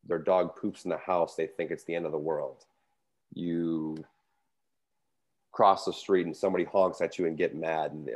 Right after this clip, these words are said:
"Oh my gosh, I'm so flustered." That's a little thing that happens in a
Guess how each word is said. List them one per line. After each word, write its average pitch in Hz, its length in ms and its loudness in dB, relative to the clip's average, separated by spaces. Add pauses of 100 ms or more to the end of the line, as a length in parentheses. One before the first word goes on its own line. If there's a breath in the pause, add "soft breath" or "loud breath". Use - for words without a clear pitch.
"Oh 87 80 0
my 78 160 -4
gosh, 80 280 0
I'm 78 80 -4
so 76 120 -2
flustered." - 400 -4 (1200 soft breath)
That's 123 180 4
a - 60 6
little 135 400 10
thing 127 360 8
that 101 160 6
happens 110 500 6
in 101 140 4
a 85 180 4